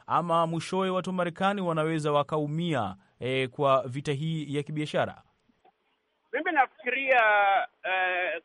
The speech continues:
Speaker 2: kwa hivi vita vya kibiashara itabidi Uchina na Marekani, eh, ziafikiane na mswada wa, ah, hali ya wastani iweze kufikika.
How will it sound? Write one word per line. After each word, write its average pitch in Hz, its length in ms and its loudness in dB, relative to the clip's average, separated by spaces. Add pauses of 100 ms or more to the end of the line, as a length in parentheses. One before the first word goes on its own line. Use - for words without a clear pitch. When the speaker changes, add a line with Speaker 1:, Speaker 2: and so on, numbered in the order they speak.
Speaker 2:
kwa 180 120 -2
hivi 233 240 -6
vita 180 300 -8
vya 165 160 -8
kibiashara 185 800 -2
itabidi 220 840 -8
Uchina 202 460 -6
na 175 120 -2
Marekani, 170 640 0 (680)
eh, 196 380 4 (120)
ziafikiane 233 1200 2
na 196 140 0
mswada 202 1080 2 (260)
wa, 185 160 2 (840)
ah, 175 240 4
hali 220 460 0
ya 190 120 2
wastani 190 840 0
iweze 208 320 -2
kufikika. - 800 -10